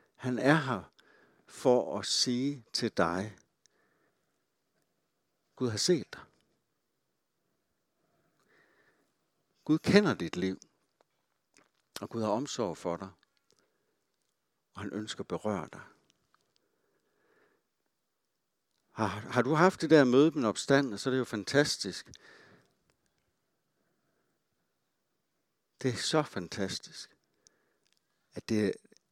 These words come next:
når det bliver til liv for os, at det ikke kun noget,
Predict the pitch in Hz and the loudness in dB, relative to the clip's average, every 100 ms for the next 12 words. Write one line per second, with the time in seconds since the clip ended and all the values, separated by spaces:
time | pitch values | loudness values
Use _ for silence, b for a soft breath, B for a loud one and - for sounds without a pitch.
0 | - - 120 110 110 117 - - 95 120 | -16 -2 0 0 0 0 2 0 -2 -2
1 | 131 - - 78 73 - - - - _ | -2 -4 -8 -10 -10 -16 -18 -20 -20 _
2 | _ _ _ _ _ _ _ _ _ 113 | _ _ _ _ _ _ _ _ _ 0
3 | 147 - 156 139 131 123 139 | 0 0 -2 2 6 6 6